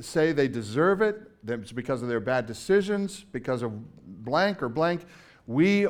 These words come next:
owe them grace because we have been given grace. So Abraham makes a decision to get involved with Lot, even though he didn't really make any of the decisions that Lot got himself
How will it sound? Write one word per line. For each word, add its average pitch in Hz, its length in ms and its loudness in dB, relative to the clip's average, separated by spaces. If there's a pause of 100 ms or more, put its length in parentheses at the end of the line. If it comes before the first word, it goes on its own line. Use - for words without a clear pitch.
owe 180 500 6
them 156 800 0
grace 123 540 0
because 107 480 -4
we 127 380 0
have 107 280 -6
been 90 220 -8
given 101 580 -6 (180)
grace. 80 540 -14 (1300)
So - 280 -12
Abraham 165 420 2
makes 147 220 2
a 139 40 0
decision 117 520 -4
to 101 80 -4
get 117 180 0
involved 104 500 2
with 95 440 -2 (420)
Lot, 104 380 0
even 104 200 -6
though 104 140 -2
he 113 140 -6
didn't 123 360 -4
really 117 540 -2 (640)
make 139 300 2
any 156 200 2
of 147 80 0
the 143 60 0
decisions 117 600 -4
that 107 220 -6
Lot 117 320 0
got 107 240 -2
himself 101 800 -6